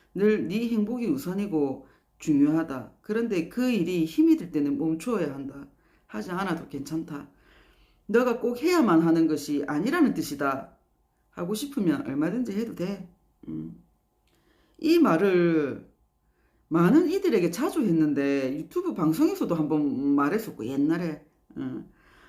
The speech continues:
하도 빛의 일꾼이니 뭐니 교만이다 뭐다 욕지랄을 해놓으니 오해하는 사람들이 있더라고. 그렇죠, 지금 봐도. 음. 내가 가르침에 배려가 없었나 보이. 이, 이것도 아니야. 나는 이야기 이미 다 했어.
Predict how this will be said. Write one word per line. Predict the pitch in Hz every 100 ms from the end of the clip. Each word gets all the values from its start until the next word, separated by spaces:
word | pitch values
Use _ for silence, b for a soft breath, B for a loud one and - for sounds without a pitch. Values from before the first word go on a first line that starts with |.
| b
하도 | - 427 392 269
빛의 | - 359 - 415 320
일꾼이니 | - 220 220 202
뭐니 | 202 269 226 202
교만이다 | 302 359 339 214 175
뭐다 | 175 208 202 185
욕지랄을 | 269 - 392 349 196
해놓으니 | 175 175 180 160 147
오해하는 | 143 208 254 339 415 427
사람들이 | 233 165 151 135
있더라고. | 139 143 139 131 117 117 -
그렇죠, | 285 311 330 -
지금 | 233 202
봐도. | 208 202 185 180 - _ _ -
음. | 143 139 143 - _ b b b b b b
내가 | 214 285 302
가르침에 | 254 277 320 254 175
배려가 | 190 226 311 349
없었나 | 240 185 175 160 135
보이. | 127 87 - -
이, | 269
이것도 | 240 285 359 -
아니야. | 175 226
나는 | 240 302 247
이야기 | 180 320 320
이미 | 359 392
다 | 185
했어. | 220 370 - 190 127 -